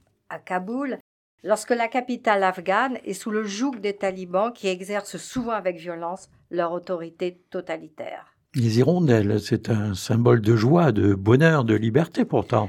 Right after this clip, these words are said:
Speaker 1: Eh bien justement, c'est cette liberté, cette liberté-là qui est le rêve des habitants de la ville de Kaboul, terrorisés,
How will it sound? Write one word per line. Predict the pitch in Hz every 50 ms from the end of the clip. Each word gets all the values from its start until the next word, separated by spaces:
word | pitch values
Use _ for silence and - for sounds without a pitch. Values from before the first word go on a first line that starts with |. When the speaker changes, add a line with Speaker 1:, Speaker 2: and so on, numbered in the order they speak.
| - _ -
Speaker 1:
Eh | 196 196
bien | 196 214 214
justement, | 208 233 220 - - 226 208 208 208 196 190 190 180 160
c'est | - - 226 214
cette | 214 - 254 240 240 -
liberté, | 254 254 214 233 233 226 - - 240 226 220
cette | 214 - 233 226 220 -
liberté-là | 294 294 247 269 269 262 269 - 269 262 247 262 277 269 262
qui | 262 - 220
est | 214
le | 220 233
rêve | 240 226 226 247 285 285 269 262 202
des | 190 196 190 196
habitants | 190 185 185 196 - - 208 208 208
de | 196 190
la | 185 185 190
ville | 185 202 214 214 190 185
de | 185 180
Kaboul, | 180 - 190 185 190 220 247 233 190 180 _ _ _ _ -
terrorisés, | 302 294 285 254 269 277 262 - 233 220 202 190 202 202 214 226